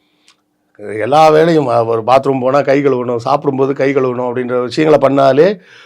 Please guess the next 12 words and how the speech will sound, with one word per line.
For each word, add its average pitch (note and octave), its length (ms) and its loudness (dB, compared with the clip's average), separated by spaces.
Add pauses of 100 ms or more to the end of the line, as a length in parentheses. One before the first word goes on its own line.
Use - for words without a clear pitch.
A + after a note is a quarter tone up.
(140)
குழந்தைங்களுக்கு E3 580 4
பல D3+ 120 4
வியாதி D#3 300 2
வராது. A#2+ 380 0 (680)
So, E3 220 4
இந்த D3 200 4 (100)
சுகாதாரமான F#3+ 1000 6
ப-, D3 260 4
ப-, C#3+ 160 2
அப்படின்ற C#3+ 420 0
ஒரு C3 180 -2
விஷயத்துல B2+ 460 -2